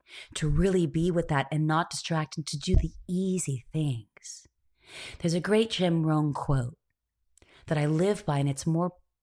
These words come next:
potent now than ever. "If you want a hard life, do the easy things. If you want an easy life, then do the hard things." And right now, as we are ascending into the five D portal, even the consciousness, yes, right here on planet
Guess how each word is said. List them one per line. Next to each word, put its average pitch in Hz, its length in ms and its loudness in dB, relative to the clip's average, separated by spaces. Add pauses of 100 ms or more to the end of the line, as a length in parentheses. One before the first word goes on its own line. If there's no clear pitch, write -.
potent - 520 -2
now 143 280 -2
than 131 180 -4
ever. 135 480 -4 (600)
"If 180 120 0
you 190 80 2
want 214 160 4
a 214 40 0
hard 175 340 2
life, 165 300 0
do 160 160 -2
the 151 80 0
easy 143 300 0
things. 123 640 -8 (600)
If - 80 -6
you 185 80 4
want 226 180 2
an - 80 -14
easy 170 420 -2
life, 185 560 -4 (640)
then 160 120 2
do 160 140 2
the 151 80 0
hard 139 400 0
things." 127 340 -8 (300)
And 175 120 4
right 175 200 2
now, 220 260 4
as 185 240 0
we 175 100 2
are 165 120 2
ascending 233 640 0
into 190 340 -2
the 170 100 0
five 156 420 -2
D 151 200 0
portal, 165 540 2
even 208 280 0
the 170 80 0
consciousness, 190 800 -4 (260)
yes, 185 300 2
right 196 120 2
here 170 300 -2
on 160 240 0
planet 143 400 -4